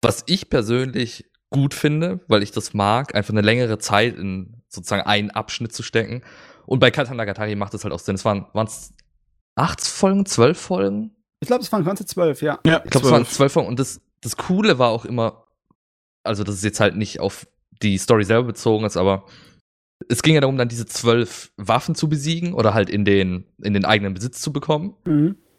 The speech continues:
Speaker 1: Und zum Beispiel Folge eins spielt eben sozusagen einen Monat lang im Endeffekt. Also das ist ja sozusagen,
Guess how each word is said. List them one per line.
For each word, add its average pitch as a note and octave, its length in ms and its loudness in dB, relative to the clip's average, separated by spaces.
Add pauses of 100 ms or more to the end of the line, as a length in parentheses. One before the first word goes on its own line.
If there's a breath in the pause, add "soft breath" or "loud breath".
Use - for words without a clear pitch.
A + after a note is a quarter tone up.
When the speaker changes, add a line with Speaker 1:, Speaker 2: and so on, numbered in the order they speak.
(140)
Speaker 1:
Und A#2 300 4
zum A#2 120 2
Beispiel G#2 320 4
Folge A2 340 4
eins D#3 480 -2 (160)
spielt C3 420 0
eben A#2 460 -2
sozusagen G#2+ 520 2 (100)
einen B2 340 2
Monat A2 360 -4
lang F2+ 140 -8
im F2+ 120 -12
Endeffekt. E2 540 -10 (840)
Also G2+ 220 -8
das G#2 100 -8
ist A2+ 100 -6
ja A#2 100 4
sozusagen, G#2+ 480 0